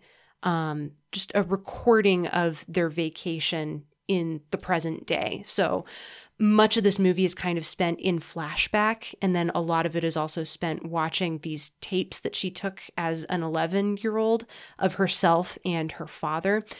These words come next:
And so you get a little bit of that technology sort of mediating those memories a little bit.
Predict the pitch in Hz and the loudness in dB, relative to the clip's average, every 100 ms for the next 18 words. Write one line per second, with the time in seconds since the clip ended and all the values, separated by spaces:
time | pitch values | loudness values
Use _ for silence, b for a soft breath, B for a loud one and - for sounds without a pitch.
0 | B B 196 220 208 196 220 208 202 202 | B B 4 4 6 8 10 10 8 6
1 | 185 165 160 - - 190 185 170 175 170 | 4 4 0 0 -8 -2 2 4 2 0
2 | 175 - - 190 165 151 185 185 196 185 | -2 -2 0 2 2 2 2 4 4 4
3 | 185 175 175 165 160 151 160 147 160 180 | 4 4 4 2 0 0 -2 -2 0 2
4 | 208 214 233 247 254 277 277 | 4 2 2 2 2 2 0